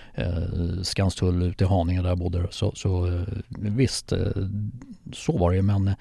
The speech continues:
nej, det, det, A I K var, det var laget och, eh, Black Army var klacken som, eh, gällde på den tiden då. Sen, eh, shapade Djurgårdarna upp sig och, och kom med i matchen, alltså, eh, vilket de har gjort bra,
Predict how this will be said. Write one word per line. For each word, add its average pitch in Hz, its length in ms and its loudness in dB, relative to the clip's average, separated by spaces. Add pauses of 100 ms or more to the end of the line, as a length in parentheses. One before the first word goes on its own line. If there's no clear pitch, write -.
(340)
nej, 113 140 10
det, 120 180 8
det, 131 320 8
A 139 160 12
I - 20 12
K - 140 6
var, 131 440 12 (580)
det 117 140 6
var 147 120 10
laget 110 500 10
och, - 380 -2
eh, 101 160 6
Black 104 220 4
Army 101 240 6
var 95 120 4
klacken 104 400 4
som, 95 240 2
eh, 95 200 4
gällde 95 420 4
på - 160 -2
den 98 300 4
tiden 90 420 0 (200)
då. 101 260 2 (320)
Sen, 120 360 8
eh, 113 240 10
shapade 123 360 6
Djurgårdarna 98 420 8
upp 139 200 8
sig 117 120 6
och, 98 380 4
och 87 80 -2
kom 104 160 2
med 101 120 6
i 95 40 4
matchen, 107 400 6
alltså, 85 180 -2
eh, 87 400 0 (360)
vilket 101 480 -2
de 101 80 2
har 95 80 4
gjort 92 120 0
bra, 95 280 4